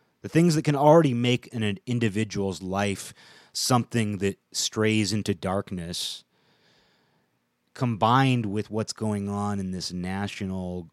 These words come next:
global trauma, it truly is a global trauma, and this hyperconnectivity, this tension, this anger, this unrest, this disease, mental illness,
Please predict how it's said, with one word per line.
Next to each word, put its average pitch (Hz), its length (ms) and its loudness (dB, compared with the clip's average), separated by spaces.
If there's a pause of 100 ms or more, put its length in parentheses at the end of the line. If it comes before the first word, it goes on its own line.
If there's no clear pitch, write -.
global 92 580 -4
trauma, 95 600 -6
it 87 60 -14
truly 92 360 -4
is 90 120 -6
a 87 60 -8
global 90 500 -6
trauma, 101 460 -4
and 87 100 -10
this 85 160 -12 (280)
hyperconnectivity, 107 1200 -2
this 87 200 -12 (100)
tension, 101 640 -6
this 85 180 -12 (100)
anger, 110 500 -2
this 87 260 -10
unrest, 101 720 -2
this - 180 -12
disease, 90 880 -6 (500)
mental 98 520 -6 (320)
illness, 117 760 -4